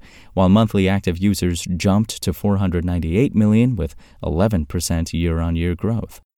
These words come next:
Pinterest's stock dipped nearly twenty-eight percent because of below expectation revenue, but recovered after C E O Bill Ready announced the Google deal. He said that the company started rolling out the new ad integration a few weeks ago, and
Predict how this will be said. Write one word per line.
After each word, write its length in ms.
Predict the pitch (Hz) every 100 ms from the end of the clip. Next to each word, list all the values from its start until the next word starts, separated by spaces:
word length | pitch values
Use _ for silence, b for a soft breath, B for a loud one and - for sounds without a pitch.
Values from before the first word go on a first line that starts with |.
| _
Pinterest's 560 | 139 127 113 - - -
stock 380 | - 110 101 -
dipped 340 | 92 85 - -
nearly 380 | 92 87 85
twenty-eight 600 | - - 160 - 131 98 -
percent 460 | 80 - 73 98
because 300 | 90 - 87
of 80 | 85
below 340 | 80 82 98
expectation 800 | 87 78 - 80 - 92 80 78
revenue, 400 | 82 104 80 80 - B B B
but 160 | 202
recovered 460 | 214 - 143 104 117
after 260 | 87 101
C 340 | - - - 98
E 60 |
O 80 | 90
Bill 380 | 85 107 95 78
Ready 420 | 85 117 92 92
announced 560 | - 90 90 107 - -
the 80 | 110
Google 320 | 113 104 92
deal. 420 | 80 76 - -
He 160 | - 147
said 180 | - 220
that 140 | 190
the 80 | 165
company 340 | - 147 143
started 460 | 139 - 120 120 104
rolling 320 | 104 113 104
out 160 | 101 104
the 80 | 90
new 260 | 98 107 -
ad 240 | 98 101
integration 680 | - 92 85 92 90 - 92
a 100 | -
few 240 | - 170 214
weeks 260 | 147 -
ago, 360 | 80 73 78 104
and 320 | 98 92 92